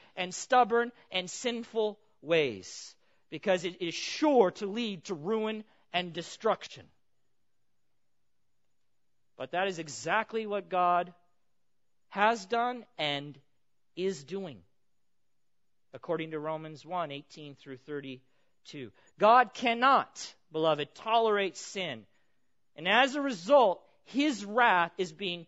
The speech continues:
poured out against sin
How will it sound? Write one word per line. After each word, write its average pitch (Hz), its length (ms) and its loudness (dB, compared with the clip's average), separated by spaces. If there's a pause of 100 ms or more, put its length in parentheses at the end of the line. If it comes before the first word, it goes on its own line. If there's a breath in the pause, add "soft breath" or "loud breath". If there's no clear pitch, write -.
poured 277 500 0
out 202 340 4 (2250)
against 180 680 0 (140)
sin 160 580 -6